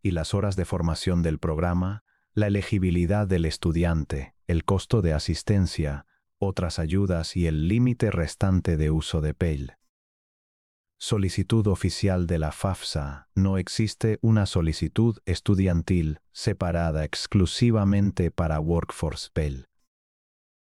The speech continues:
El estudiante presenta la fafsa oficial de Federal Student Aid,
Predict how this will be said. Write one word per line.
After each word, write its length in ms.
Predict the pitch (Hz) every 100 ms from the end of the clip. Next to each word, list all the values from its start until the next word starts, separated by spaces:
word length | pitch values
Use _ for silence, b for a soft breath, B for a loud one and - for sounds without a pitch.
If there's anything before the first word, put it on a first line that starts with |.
| _ _ _
El 160 | 110 110
estudiante 720 | 104 - 107 107 107 101 110
presenta 600 | - 90 - 101 95 95
la 160 | 85 78
fafsa 640 | - 113 - - 107 95 92
oficial 640 | 92 98 85 - 104 98
de 120 | 87
Federal 540 | - 85 80 85 87 82
Student 540 | - 98 87 78 78
Aid, 460 | 82 78 76 69